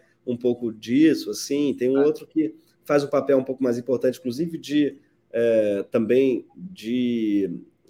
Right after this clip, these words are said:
Speaker 1: enfim, po-, política, só um instantinho, em todos os aspectos, o, o, ele financiou lá, o, enfim, a coisa do Pantanal e tal, inclusive financeiro, eu quero dizer, porque eles são muito ricos e ainda tem esse lado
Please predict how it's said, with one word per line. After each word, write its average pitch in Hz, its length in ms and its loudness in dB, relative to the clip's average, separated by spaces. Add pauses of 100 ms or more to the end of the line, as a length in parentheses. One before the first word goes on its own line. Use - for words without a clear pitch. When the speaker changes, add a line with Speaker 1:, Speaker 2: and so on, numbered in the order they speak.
Speaker 1:
enfim, 101 440 -2 (600)
po-, 139 160 -10 (120)
política, 143 680 0
só - 140 -8
um 131 40 -4
instantinho, 113 500 -4
em 117 60 -4
todos 160 240 2
os 165 60 4
aspectos, 131 440 0
o, 127 120 -2 (340)
o, 107 880 0
ele 110 140 0
financiou 131 680 4
lá, 120 180 4
o, 110 160 -2
enfim, 107 200 -6
a 110 80 -2
coisa 127 200 -4
do - 40 -20
Pantanal 123 760 2
e - 20 0
tal, 139 120 4
inclusive 143 240 -4
financeiro, 156 600 2
eu 110 60 2
quero 107 180 -4
dizer, 101 200 -6
porque - 140 -16
eles 107 80 -10
são 127 120 0
muito 143 340 4
ricos 139 300 -4
e 143 40 0
ainda 135 120 0
tem 139 160 0
esse 147 160 -6
lado 135 240 2